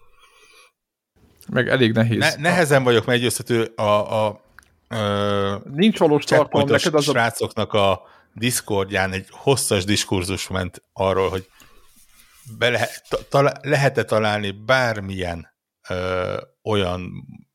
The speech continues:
Speaker 2: felhasználási formát a N F T-hez jelenleg,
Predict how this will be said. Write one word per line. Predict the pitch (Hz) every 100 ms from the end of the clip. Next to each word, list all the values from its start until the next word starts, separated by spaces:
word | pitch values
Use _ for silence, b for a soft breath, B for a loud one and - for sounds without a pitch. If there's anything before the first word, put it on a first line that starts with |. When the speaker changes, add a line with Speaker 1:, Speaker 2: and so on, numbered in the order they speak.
| _ _ _ -
Speaker 2:
felhasználási | - 113 98 95 - 90 90 92 - -
formát | 95 90 87 -
a | 90 87 b b b b -
N | 98 95
F | -
T-hez | 92 90 90 -
jelenleg, | 104 101 90 85 82 78 -